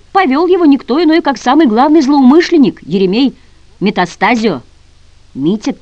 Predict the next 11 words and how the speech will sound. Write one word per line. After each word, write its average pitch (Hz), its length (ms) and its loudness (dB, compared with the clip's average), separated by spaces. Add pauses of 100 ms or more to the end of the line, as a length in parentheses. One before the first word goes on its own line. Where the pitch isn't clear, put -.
так 156 280 -8
его 262 180 -2
боялся, 214 500 -2
что - 260 -16
аж - 260 -18 (340)
жмурился. 175 720 -4 (1120)
Итальянец 185 560 -2
спрашивал 196 460 -6
про 202 140 -10
какую-то 254 400 -8
безделицу, 294 760 -2